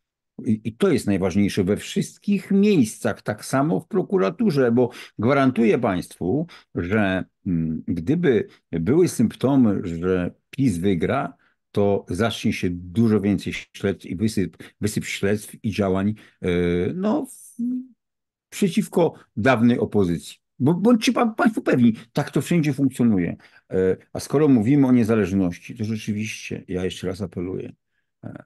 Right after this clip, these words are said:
niech przyjdą młodzi, nieskażeni tym wszystkim ludzie.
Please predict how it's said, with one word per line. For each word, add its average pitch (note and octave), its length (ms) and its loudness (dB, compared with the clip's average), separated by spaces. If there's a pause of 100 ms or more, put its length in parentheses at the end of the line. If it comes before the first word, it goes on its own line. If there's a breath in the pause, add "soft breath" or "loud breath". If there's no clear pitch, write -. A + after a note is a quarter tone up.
niech F#2+ 200 -2
przyjdą G2+ 720 -2 (300)
młodzi, B2 1000 2
nieskażeni A2+ 1200 2
tym B2 220 0
wszystkim G#2 520 -2
ludzie. F#2+ 320 0